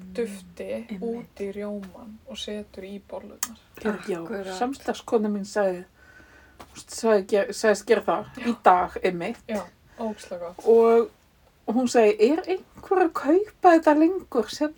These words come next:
Speaker 3: desert?“
Speaker 1: <gasps>
Speaker 2: Allir að nota þetta bara svona í, sem uppskriftir, aðrar uppskriftir.
Speaker 3: Já.
Speaker 2: Sko, það,
Speaker 1: Ok.
Speaker 2: <clears throat> ég á eina svona eldgamla uppskriftabók sem fjallar bara um Royal búninga.
Speaker 3: Nei.
Speaker 2: Jú,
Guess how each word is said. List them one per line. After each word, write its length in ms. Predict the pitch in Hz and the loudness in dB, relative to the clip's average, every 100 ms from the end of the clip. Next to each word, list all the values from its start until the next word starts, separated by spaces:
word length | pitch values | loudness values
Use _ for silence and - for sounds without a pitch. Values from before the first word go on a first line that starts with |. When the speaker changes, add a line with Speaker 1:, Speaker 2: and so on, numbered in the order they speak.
| - | -4
Speaker 3:
desert?“ 440 | 349 285 - - - - - _ - - - _ | -2 -2 -8 -20 -20 -20 -20 _ -20 -20 -20 _
Speaker 1:
<gasps> 640 | - 262 285 262 226 - - | -2 -2 -2 -6 -12 -12 -8
Speaker 2:
Allir 300 | 214 220 214 | -6 -4 -6
að 100 | 208 | -4
nota 240 | 226 247 | -4 -6
þetta 140 | 214 214 | -10 -12
bara 140 | 202 | -12
svona 200 | 202 196 165 - _ _ _ - | -10 -12 -12 -20 _ _ _ -8
í, 180 | 233 220 | -6 -4
sem 160 | 220 | -6
uppskriftir, 560 | 220 233 - 165 - - | -6 -8 -10 -12 -8 -6
aðrar 240 | 226 - | -6 -6
uppskriftir. 380 | 202 - - 220 | -10 -14 -6 2
Speaker 3:
Já. 280 | 226 226 202 - _ _ _ - | 4 2 -2 -10 _ _ _ -8
Speaker 2:
Sko, 160 | 233 | -6
það, 320 | 233 233 220 - - | 0 0 0 -4 -12
Speaker 1:
Ok. 160 | 240 285 277 | -8 6 8
Speaker 2:
<clears throat> 160 | 233 214 | 8 4
ég 160 | 247 | -2
á 60 | 240 | -4
eina 180 | 226 240 | -4 -4
svona 220 | 214 190 - | -6 -14 -10
eldgamla 680 | 214 247 269 - 240 220 | -6 -4 -6 -6 -4 -4
uppskriftabók 680 | 214 - - - - - - | -6 -12 -16 -16 -16 -16 -14
sem 140 | - | -14
fjallar 320 | 214 226 220 202 | -12 -12 -12 -12
bara 380 | 220 226 220 208 | -10 -8 -10 -10
um 240 | 202 170 180 - _ _ _ _ _ _ _ _ _ - | -12 -12 -14 -20 _ _ _ _ _ _ _ _ _ -12
Royal 420 | 214 208 202 185 - 226 | -6 -4 -6 -8 -8 -2
búninga. 460 | 226 220 208 196 | 0 4 4 2
Speaker 3:
Nei. 140 | 214 214 | 0 -2
Speaker 2:
Jú, 200 | - | 2